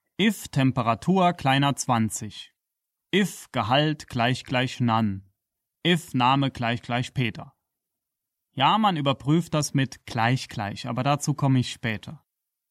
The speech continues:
Mit einem If überprüft man, ob eine Bedingung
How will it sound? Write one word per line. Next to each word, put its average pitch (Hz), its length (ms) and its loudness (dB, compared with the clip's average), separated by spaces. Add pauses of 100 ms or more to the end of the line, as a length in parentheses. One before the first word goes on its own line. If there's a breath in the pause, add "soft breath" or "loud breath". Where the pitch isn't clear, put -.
(360)
Mit 123 160 -2
einem 127 320 2
If 240 380 0
überprüft 156 600 -2
man, 190 320 4 (120)
ob 135 160 -2
eine 123 200 0
Bedingung 190 680 0